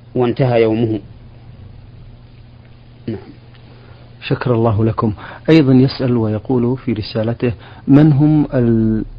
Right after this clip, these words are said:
Speaker 2: الذين يباح لهم الفطر في نهار رمضان؟"
Speaker 1: الذين يباح لهم الفطر في نهار رمضان أنواع، فمنهم المريض والمسافر،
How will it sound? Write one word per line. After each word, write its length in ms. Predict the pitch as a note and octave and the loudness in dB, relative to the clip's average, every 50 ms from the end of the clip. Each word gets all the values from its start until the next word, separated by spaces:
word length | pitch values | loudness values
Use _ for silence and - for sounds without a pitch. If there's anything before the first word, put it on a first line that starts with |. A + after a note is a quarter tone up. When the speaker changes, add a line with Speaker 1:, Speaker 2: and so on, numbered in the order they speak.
| - - | -10 -2
Speaker 2:
الذين 440 | C3+ A#2+ A#2 A#2+ A2+ B2+ C#3+ C3 A2+ | 2 4 4 6 6 8 8 8 8
يباح 520 | A2 G#2+ G#2+ A#2+ A2+ G#2+ G#2+ A#2+ - - - | 6 4 2 2 2 2 2 2 2 2 0
لهم 380 | A#2 A2+ F#2+ A#2 A2+ A2 A2 | 0 0 2 2 0 0 0
الفطر 480 | A#2 A2 - - C#3 B2 - C#3 C3 C3 | -2 -6 -4 -2 -4 -2 0 -2 -2 -2
في 160 | - - A2+ | -2 -2 -2
نهار 440 | G#2+ G#2+ F#2 A#2 A#2 G#2+ G#2+ G#2+ G#2+ | -2 -2 -2 -2 -2 -2 -2 -2 -2
رمضان؟" 400 | A2 A2 A2 G2+ G#2 G#2 G2+ G2+ - - - - - - - - - - - - - - - - - - - - - - - - - - - - - - - - - - - - - - - - - - - - - - - - A#2 | -2 -4 -4 -4 -4 -6 -6 -6 -10 -16 -20 -20 -20 -20 -20 -20 -20 -20 -20 -20 -20 -20 -20 -20 -20 -20 -20 -20 -20 -20 -20 -20 -20 -20 -20 -20 -20 -20 -20 -20 -20 -20 -20 -20 -20 -20 -20 -20 -20 -20 -20 -20 -20 -20 -6 0 2
Speaker 1:
الذين 360 | B2 C3 C3+ C3+ D3 D3+ C#3+ | 4 4 6 6 8 8 8
يباح 340 | C3+ C3 B2+ A#2 C#3 C3 A2+ | 8 6 6 4 4 2 2
لهم 300 | B2 A#2+ A2+ A2+ A#2 A2+ | -4 -4 -4 -2 -4 -4
الفطر 380 | G#2+ - - A#2+ - G#2+ G#2+ | -4 -4 -6 -6 -4 -6 -6
في 120 | G#2 A2+ G#2+ | -4 -4 -4
نهار 260 | G#2+ G#2+ A2 A2 G#2 | -4 -4 -4 -6 -6
رمضان 480 | G#2+ G#2+ G#2+ A2 B2 C3 B2+ B2+ C3 - - - - - - - - - - - - - - - - - - - - - - - - - - - - - - - | -6 -6 -4 0 2 2 2 2 -2 -4 -10 -16 -20 -20 -20 -20 -20 -20 -20 -20 -20 -20 -20 -20 -20 -20 -20 -20 -20 -20 -20 -20 -20 -20 -20 -20 -20 -20 -6 -2
أنواع، 320 | C3 C3+ C3 C3 G#2+ - - - - - - - - - - - - - - - - - - - - | 2 4 4 4 2 0 -4 -12 -20 -20 -20 -20 -20 -20 -20 -20 -20 -20 -20 -20 -20 -20 -20 -8 -2
فمنهم 500 | C3 C3+ C3+ C3 B2 A#2 B2 B2 A#2+ - - - - - | 2 2 2 2 2 0 0 -2 -2 -4 -6 -12 -8 -6
المريض 420 | A#2 A#2 A2+ A2+ A#2 A#2+ A#2 A2+ - - - - - - - - - - - - - - - - - - - - | -4 -2 -2 -2 -2 -4 -4 -4 -6 -10 -20 -20 -20 -20 -20 -20 -20 -20 -20 -20 -20 -20 -20 -20 -20 -20 -12 -8
والمسافر، 580 | A#2 A2+ A#2+ A2+ G#2 - A#2+ G2 - - - | -6 -6 -6 -6 -6 -6 -8 -8 -8 -10 -16